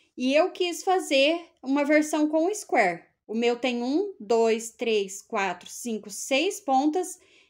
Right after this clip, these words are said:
e a montagem aqui, ó, inicia tudo com dois pontos altos, tá?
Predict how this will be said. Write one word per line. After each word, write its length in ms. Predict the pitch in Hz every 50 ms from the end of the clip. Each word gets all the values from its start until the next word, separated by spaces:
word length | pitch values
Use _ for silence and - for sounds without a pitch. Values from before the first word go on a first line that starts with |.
| _ -
e 140 | 240 240
a 80 | 247 254
montagem 680 | 262 269 269 269 262 277 247 247 262 262 262 254 247 240
aqui, 280 | 233 233 - 311 311
ó, 100 | 294 254
inicia 500 | 233 233 233 247 254 254 - - 285 277
tudo 360 | 269 - - 349 392 427 415
com 160 | 415 415 403 381
dois 200 | 370 359 349 -
pontos 440 | - 339 330 330 320 359 330 294
altos, 400 | 302 233 190 170 165 - - -
tá? 280 | - 240 226 262 359 392